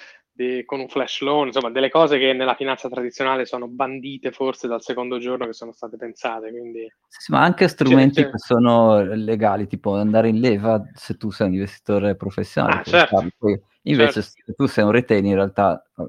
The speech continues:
Speaker 2: sicuramente americani non potresti, però, insomma, di-, lui
Speaker 1: È una
Speaker 2: nota c'è questa enorme asimmetria di informazioni. Ci sono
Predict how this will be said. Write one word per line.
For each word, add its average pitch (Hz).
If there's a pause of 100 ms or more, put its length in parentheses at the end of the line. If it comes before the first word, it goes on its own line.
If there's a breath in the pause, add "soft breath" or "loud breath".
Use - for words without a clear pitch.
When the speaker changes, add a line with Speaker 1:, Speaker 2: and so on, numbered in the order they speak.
Speaker 2:
sicuramente 95
americani 98
non 92
potresti, 98 (400 soft breath)
però, 110
insomma, 90 (180)
di-, 110
lui 123
Speaker 1:
È 117
una 117
Speaker 2:
nota 127 (180)
c'è 113
questa 110
enorme 110
asimmetria 110
di 104
informazioni. 98
Ci -
sono 101